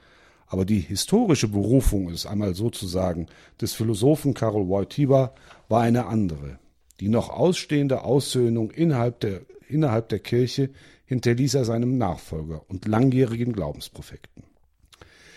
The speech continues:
Die Kernfrage, um die es dabei geht, ist für Benedikt den Sechzehnten die Anerkennung der Inkarnation, der Menschwerdung Gottes. Die Auferstehung ist für ihn nicht eine Theorie,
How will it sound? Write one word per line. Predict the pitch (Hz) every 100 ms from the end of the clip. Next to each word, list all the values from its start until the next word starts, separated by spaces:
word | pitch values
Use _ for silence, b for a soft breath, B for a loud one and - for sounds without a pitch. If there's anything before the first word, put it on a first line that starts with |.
| B B -
Die | 147
Kernfrage, | 160 185 185 - 98 85 92
um | - - 123
die | 127
es | 110
dabei | 120 107 104
geht, | 101 110 143 -
ist | - -
für | 135
Benedikt | 123 123 123 120
den | 123
Sechzehnten | 113 123 - - 139 135 135 131 b b b b b -
die | 120
Anerkennung | - 117 131 123 123 117 113
der | 110 107
Inkarnation, | 110 107 101 92 - 76 69 62 - _ _ _ _ _ _ 98
der |
Menschwerdung | 98 117 123 - 95 90
Gottes. | 78 65 - - - - - - _ - b b b b -
Die | 110
Auferstehung | 151 170 156 147 147
ist | 147 -
für | 135
ihn | 131 131
nicht | 127 -
eine | 135
Theorie, | 131 131 131 131 131 80